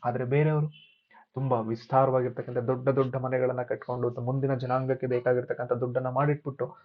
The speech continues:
ಸಂಪತ್ತನ್ನ ಮಾಡ್ಬಿಟ್ಟು ಅವ್ರು ಚೆನ್ನಾಗಿದ್ದಾರೆ. ಆದ್ರೆ ನಾವು ಆ ರೀತಿ ಆಗ್ತಾ ಇಲ್ಲ. ಇವತ್ತಿನ ದಿನಕ್ಕೆ ಏನ್ ಬರುತ್ತೋ ಅದನ್ನ ನೋಡ್ಕೊಂಡು ನಾಳೆ ದಿನದ ನಾವು ಯೋಚನೆ ಮಾಡ್ತಾ ಹೋಗ್ತಾ ಇರ್ತೀವಿ. So ಹಾಗೆ ಹೊಟ್ಟೆ ಬಟ್ಟೆಯನ್ನ ಕಟ್ಕೊಂಡು ನನ್ನ ಜನಗಳು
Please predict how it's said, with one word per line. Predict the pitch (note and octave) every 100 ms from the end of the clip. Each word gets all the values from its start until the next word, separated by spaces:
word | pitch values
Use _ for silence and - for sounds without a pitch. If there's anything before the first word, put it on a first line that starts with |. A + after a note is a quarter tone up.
| _ -
ಸಂಪತ್ತನ್ನ | C#3 C#3+ D3 C#3
ಮಾಡ್ಬಿಟ್ಟು | C3+ B2+ B2+ B2
ಅವ್ರು | C#3 B2
ಚೆನ್ನಾಗಿದ್ದಾರೆ. | B2 B2 A#2+ A2 - -
ಆದ್ರೆ | B2 C3
ನಾವು | B2+ D3 D3+ _ _ _ _ _ _ - -
ಆ | B2+
ರೀತಿ | B2+ B2
ಆಗ್ತಾ | C#3 D#3 D3+ B2
ಇಲ್ಲ. | B2 - - - -
ಇವತ್ತಿನ | B2 B2 C3 C#3 B2+
ದಿನಕ್ಕೆ | C#3 D3 D3
ಏನ್ | D#3+
ಬರುತ್ತೋ | D#3 D3+ D3
ಅದನ್ನ | C3 C3
ನೋಡ್ಕೊಂಡು | C3 - C3 D#3+ - - -
ನಾಳೆ | A#2+ A#2 C3+ C3
ದಿನದ | B2+ C3
ನಾವು | B2
ಯೋಚನೆ | A#2 A#2 - A#2
ಮಾಡ್ತಾ | A#2 A2+ A#2+
ಹೋಗ್ತಾ | A2+ A2+ - A#2
ಇರ್ತೀವಿ. | A2+ - A2+ A2 A2 - - - -
So | B2
ಹಾಗೆ | - B2 D3+ B2+
ಹೊಟ್ಟೆ | B2 A2 - - C3+
ಬಟ್ಟೆಯನ್ನ | C3 _ C3+ C3 B2+
ಕಟ್ಕೊಂಡು | C3 D#3 D3+ G3 F3 C#3 D3+ - -
ನನ್ನ | A2+ A#2 A#2+
ಜನಗಳು | A2+ A#2 A#2+ E3+ -